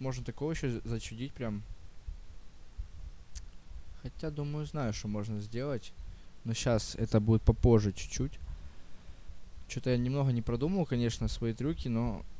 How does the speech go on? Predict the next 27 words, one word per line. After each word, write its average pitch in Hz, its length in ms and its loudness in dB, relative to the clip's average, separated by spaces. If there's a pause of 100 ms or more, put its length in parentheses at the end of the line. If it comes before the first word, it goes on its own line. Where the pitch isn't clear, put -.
(120)
Блин, 127 240 4
вот 117 120 2
когда 170 200 2
я 156 320 4
не 151 120 2
снимал, 143 380 2
всё 127 220 0
намного 123 300 4
круче 120 300 0
получалось, 123 760 0
а 101 360 -4
сейчас... - 480 0 (720)
Давайте 107 300 0
я 104 40 0
включу - 320 -6
чат. 123 280 -2 (580)
Р 117 100 -6
В 104 100 -2
С. 113 260 -2 (500)
Окей. 117 460 -10 (1300)
Красный, 117 480 -2
ждём. 113 360 0 (800)
Ждём 110 380 -2
красный. 123 800 -4 (720)
Ту-ту-ру-ту, 113 1300 -2
ждём 101 320 -4
красный. 110 840 -2